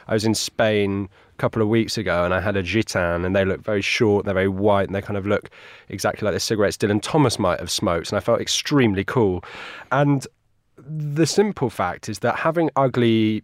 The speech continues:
plain, sludge-coloured packaging, and it really is the most appalling colour that I've ever seen,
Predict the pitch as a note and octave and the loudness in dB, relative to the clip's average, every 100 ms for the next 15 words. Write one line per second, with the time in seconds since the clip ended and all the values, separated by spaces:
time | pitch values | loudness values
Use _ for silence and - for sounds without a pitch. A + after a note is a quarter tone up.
0 | - C3+ A#2+ A2 G#2 G2+ G2+ G#2 - - | -4 0 2 2 2 -2 -2 -4 -4 0
1 | A#2+ G#2+ - A2 G2 A#2 - A2 F2 E2+ | 0 0 -2 -4 -2 -4 -6 -4 -4 -4
2 | F#2+ C#3 B2+ B2 A2 A#2 A2 G2+ G#2+ A2+ | 0 2 2 2 0 2 2 0 -4 -2
3 | G#2 G2 A#2 G2 F2 F#2 F#2+ F2 F#2 G#2 | 0 0 -2 -2 -2 0 0 0 -2 -2
4 | E2 | -2